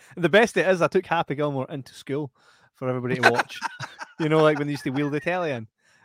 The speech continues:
Speaker 1: in the V H S. I took
Speaker 2: Why
Speaker 1: it in,
Speaker 2: did,
Speaker 1: like,
Speaker 2: why
Speaker 1: primary
Speaker 2: did
Speaker 1: seven.
Speaker 2: every s-, every school had the same unit for a T V?
Speaker 1: <laughs>
Speaker 2: Like, even if you, even in American movies, they had the same,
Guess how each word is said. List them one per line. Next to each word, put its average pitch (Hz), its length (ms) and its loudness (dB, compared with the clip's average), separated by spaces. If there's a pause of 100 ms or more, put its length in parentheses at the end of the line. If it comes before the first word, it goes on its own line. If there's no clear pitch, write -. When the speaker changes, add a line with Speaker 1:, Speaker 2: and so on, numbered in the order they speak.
Speaker 1:
in 175 60 -6
the 160 80 2
V 147 140 0
H 156 160 -2
S. 165 200 -2
I 214 100 4
took 190 200 0
Speaker 2:
Why 202 120 4
Speaker 1:
it 269 60 -4
in, 277 100 -4
Speaker 2:
did, 135 60 -8
Speaker 1:
like, - 40 -6
Speaker 2:
why - 60 -2
Speaker 1:
primary 131 240 0
Speaker 2:
did 113 120 -4
Speaker 1:
seven. 214 160 -2
Speaker 2:
every 226 140 -2
s-, - 260 -4
every 226 300 -2
school 196 380 -2
had 175 260 -4
the 170 80 -2
same 170 340 0
unit 196 280 0 (120)
for 147 240 -2
a 165 60 -2
T 165 240 -2
V? 185 300 -6
Speaker 1:
<laughs> - 40 -10 (340)
Speaker 2:
Like, 180 140 0
even 247 160 2
if 320 100 -4
you, 196 220 -12
even 233 220 -6
in 185 100 -2
American 160 480 0
movies, 185 340 0
they 165 100 -4
had 143 180 -6
the 127 60 -6
same, 113 420 -4